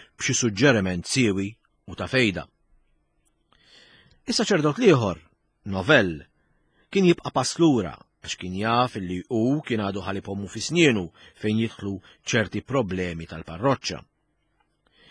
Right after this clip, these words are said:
Mhux għax qatt ma fetaħ f'ommu, ngħiduha kif inhi, ġieli jagħmel xi intervent, imma jekk dan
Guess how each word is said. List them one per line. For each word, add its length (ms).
Mhux 220
għax 160
qatt 180
ma 80
fetaħ 320
f'ommu, 320
ngħiduha 320
kif 240
inhi, 160
ġieli 240
jagħmel 240
xi 160
intervent, 800
imma 160
jekk 240
dan 400